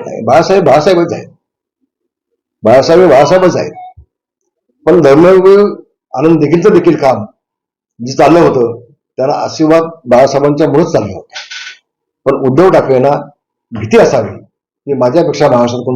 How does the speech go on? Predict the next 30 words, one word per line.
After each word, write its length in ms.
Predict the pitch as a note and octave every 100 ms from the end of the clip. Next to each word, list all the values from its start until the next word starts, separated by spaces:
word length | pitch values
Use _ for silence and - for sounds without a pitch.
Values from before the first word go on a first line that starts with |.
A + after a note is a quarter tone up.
| A#2
मोठा 180 | A2
भविष्यात 340 | A2+ A2 A2+ A#2
होता 160 | F#2+
कामा 240 | C3+ A#2+ G#2
नये. 160 | F2+ - _ _ _ _ _ _ - - A2+
जसे 240 | A#2+ D3 C3+ A2 - _ _ _ _ _ _ _ _ _ _ _
अनेक 440 | B2+ F3+ G#3+ - -
नेत्यांचे 380 | D3+ F3 F3 -
पंख 240 | D#3+ D3+
कापले 360 | D#3+ C3+ B2 B2+
त्यांनी 220 | G#2 G2+ _ _ A2+
माझ्या 200 | C#3+ D3
सकट, 280 | C3+ C3 - - _ _ _ _ _ _ _ _ -
so 100 | C#3+ -
त्यांचेही 380 | C3+ - A3 G3+
पंख 180 | F#3
कापण्याचं 400 | F3+ E3+ D#3 E3
काम 280 | D#3 D#3 D#3 D3+ - _
उद्धव 240 | B2+ B2 C#3
ठाकरेंनी 360 | C#3 C3+ C3+
केले 240 | B2 B2+ B2+
की 140 | B2 A#2+
काय, 180 | B2 G2+ - _ - -
हा 80 | B2+
संशय 340 | B2+ A#2+ D#3
देखील 200 | C#3+ D3
माझ्या 180 | A#2+ A#2
मनामध्ये 340 | A2+ A2+ G#2+
निश्चितपणे 380 | G#2+ - G#2 A2+
आहे. 220 | A2 C3